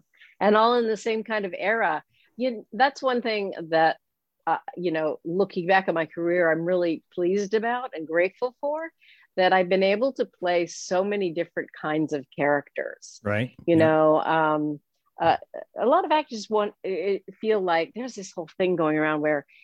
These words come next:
Speaker 1: you know, you had to fit into this specific mold and that's how you sold yourself.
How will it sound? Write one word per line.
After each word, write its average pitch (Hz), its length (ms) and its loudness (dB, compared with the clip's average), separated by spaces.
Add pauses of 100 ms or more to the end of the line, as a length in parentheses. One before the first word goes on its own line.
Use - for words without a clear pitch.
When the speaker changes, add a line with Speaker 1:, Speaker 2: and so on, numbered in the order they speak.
(180)
Speaker 1:
you 175 80 2
know, 175 100 4
you 175 160 2
had 196 300 0
to 185 100 -2
fit 247 260 4
into 214 260 0
this 170 200 -10
specific - 520 -6
mold 220 340 6
and 143 80 0
that's 202 180 -2
how 226 100 -2
you 226 160 -2
sold 226 360 0
yourself. - 360 -8